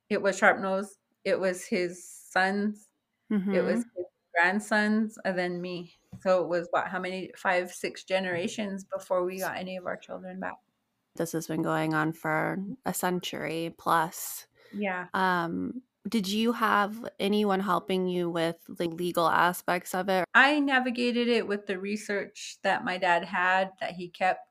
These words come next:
Speaker 1: through his little collection. All the
Speaker 2: Mm-hmm.
Speaker 1: research was there, the stories were there.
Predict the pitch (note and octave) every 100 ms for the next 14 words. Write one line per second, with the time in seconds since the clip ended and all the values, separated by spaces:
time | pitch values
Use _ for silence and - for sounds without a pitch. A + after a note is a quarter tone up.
0 | _ _ - F3 F#3 E3+ F3 F3 E3 -
1 | F3 - - A#3+ B3+ _ _ _ _ _
2 | G3+ F#3 F#3+ G3 F#3+ F#3+ - F3+ - -
3 | - F#3+ G3+ G#3 G3 F#3 F3+ F3 F#3 G3+
4 | G3+ G#3 G#3 G#3+ G#3+ G#3+